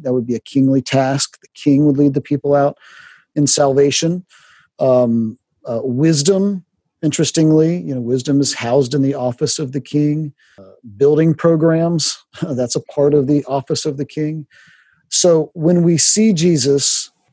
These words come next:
come, for instance, I mean, we first see him coming out of the desert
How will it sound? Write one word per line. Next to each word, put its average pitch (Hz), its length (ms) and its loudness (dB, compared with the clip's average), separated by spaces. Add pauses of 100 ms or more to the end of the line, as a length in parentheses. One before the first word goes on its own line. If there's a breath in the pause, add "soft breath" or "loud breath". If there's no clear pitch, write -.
(260)
come, 151 640 2 (120)
for - 180 -4
instance, 139 300 -2
I 127 40 -2
mean, 135 160 -2
we 127 80 -2
first 135 340 -4
see 131 140 -4
him 127 420 -2 (800)
coming 151 300 2
out 143 140 4
of 123 140 0
the 131 80 2
desert 135 500 0